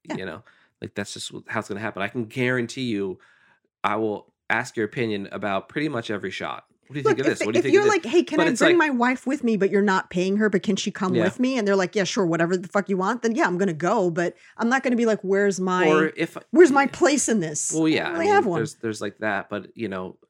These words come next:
Speaker 2: directing's kinda tricky 'cause it depends on the situation. If, if somebody says, "We have a film, we have a writer, we just need you to operate the camera and direct it,"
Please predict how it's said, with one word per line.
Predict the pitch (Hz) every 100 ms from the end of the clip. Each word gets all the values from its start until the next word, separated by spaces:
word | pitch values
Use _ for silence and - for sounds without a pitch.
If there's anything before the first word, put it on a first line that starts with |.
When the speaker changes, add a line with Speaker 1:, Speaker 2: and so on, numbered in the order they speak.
| -
Speaker 2:
directing's | 127 139 160 156
kinda | - 120 110
tricky | - 113 113
'cause | 113 107
it |
depends | - - 123 117
on | 113 101 101
the |
situation. | 98 - - 95 98 120 113
If, | 101 _ - - - - _ -
if | -
somebody | 165 165 160
says, | - 139 127 - -
"We | 117
have | 127
a | 131
film, | 123 135 123 120
we | 113
have | 120 120
a |
writer, | 113 107 107 107 107 110 _ _
we | -
just | 110 117 117
need | 117 107
you |
to | 101
operate | 92 101 110 107
the | 92
camera | - 98 95
and | 92
direct | 95 92 -
it," | 90 92